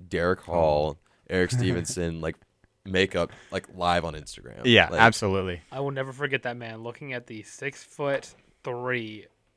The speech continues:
Speaker 3: pure muscle Derek Hall and said, "Meet me outside."
Speaker 1: Yeah, that's a choice. Um,
Speaker 2: Yeah.
Speaker 1: hey, you gonna die.
Speaker 2: <laughs>
Speaker 1: Um, but I, I, I, that's an interesting one to me.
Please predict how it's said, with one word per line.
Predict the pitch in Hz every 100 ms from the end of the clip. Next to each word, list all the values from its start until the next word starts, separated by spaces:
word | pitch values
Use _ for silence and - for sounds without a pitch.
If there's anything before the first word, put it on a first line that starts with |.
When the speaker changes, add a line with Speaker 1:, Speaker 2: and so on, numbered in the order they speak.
| _
Speaker 3:
pure | - 143 151 156 151 - -
muscle | 139 131 143 147 139 - 113 107 - _ _ _
Derek | 127 143 160
Hall | - 160 135 107
and | - 127
said, | - 139 123 - _ _ _ _ _
"Meet | 147 139
me | 135
outside." | 113 - 107 95 - _ _ _ -
Speaker 1:
Yeah, | 78
that's | 90 113
a |
choice. | 95 - 76 71 - - _ -
Um, | 110 107 95 82 80 - _ - - - _ -
Speaker 2:
Yeah. |
Speaker 1:
hey, | 110
you | - 110
gonna | 101 87
die. | 90 87 82 92
Speaker 2:
<laughs> | 131 110
Speaker 1:
Um, | 113 113 110 110 113 107 - - - _
but | 104 135 131
I, | - 143 135 156
I, | -
I, | 139
that's | 131 185 - -
an | 143
interesting | 147 - 151 165
one | 160 156
to |
me. | 151 151 -